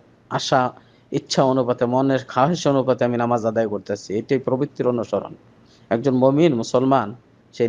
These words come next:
নিজের প্রবৃত্তির অনুসরণ করতে পারে না কখনোই, যতক্ষণ আল্লাহ তাআলার হুকুম বা শরীয়তের বিধান সাথে মিল না হবে। আমি শরীয়তের বিধানকে লঙ্ঘন করে, আল্লাহর ডাককে লঙ্ঘন করে আমি ইচ্ছা মতো আমি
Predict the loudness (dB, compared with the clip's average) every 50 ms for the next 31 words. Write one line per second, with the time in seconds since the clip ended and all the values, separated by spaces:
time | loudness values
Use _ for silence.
0 | 0 -2 0 -2 -2 -2 0 -2 -2 -2 -2 -6 -6 -2 -2 0 0 0 -2 -2
1 | 0 -2 -2 0 -2 -4 -4 -4 0 0 2 2 2 2 0 0 -2 -2 -4 -4
2 | -4 -6 -4 -4 -6 -8 -12 _ _ _ _ _ _ _ -6 -6 -6 -4 -4 -12
3 | -12 -2 0 0 0 0 -2 -4 -10 -20 _ _ _ _ _ -2 0 2 2 2
4 | 0 2 0 2 4 4 2 2 0 -6 -8 -8 0 0 0 2 2 -2 -4 -2
5 | -2 -2 0 2 0 0 2 0 -2 -2 -2 -6 0 2 2 2 2 -2 -4 -4
6 | -6 -4 -2 -2 -2 -2 -2 -2 -2 -4 -4 -6 -8 -10 -8 -8 -6 -6 -8 -12
7 | _ _ -20 _ _ _ _ -20 -20 -18 -18 -18 -16 -8 -4 -2 -2 -2 -2 -2
8 | 0 2 2 2 2 2 2 0 0 -2 -8 -18 _ _ _ _ _ _ _ -4
9 | 0 2 2 2 2 0 0 0 0 0 0 2 2 2 2 2 2 2 2 2
10 | 0 -2 -4 -10 _ _ _ _ _ -4 -2 0 2 2 2 2 2 2 2 2
11 | 0 -2 -4 -4 -2 -2 0 -2 -2 -2 -2 -2 -2 -2 -2 0 0 0 -2 -4
12 | -4 -6 -8 -6 -4 -2 -2 -2 0 2 2 2 2 0